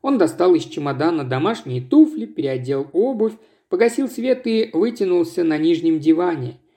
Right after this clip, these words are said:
Через минуту его сосед захрапел. Поезд подошел к границе в двадцать два ровно. Таможенник открыл дверь, поинтересовавшись:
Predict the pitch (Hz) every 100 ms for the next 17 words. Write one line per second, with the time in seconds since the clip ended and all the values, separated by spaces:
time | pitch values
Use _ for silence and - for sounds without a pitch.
0 | _ _ 220 240 208 165 147 - 277 190
1 | 151 - 127 - 202 143 160 - 127 127
2 | - 127 113 113 - _ _ _ - 262
3 | 320 320 302 254 - 254 208 214 202 185
4 | 202 - 247 247 143 139 156 247 - 233
5 | 175 143 160 139 131 113 107 113 - _
6 | 147 160 262 247 208 165 160 175 190 147
7 | 190 202 165 165 165 156 165 147 139 127
8 | 143 127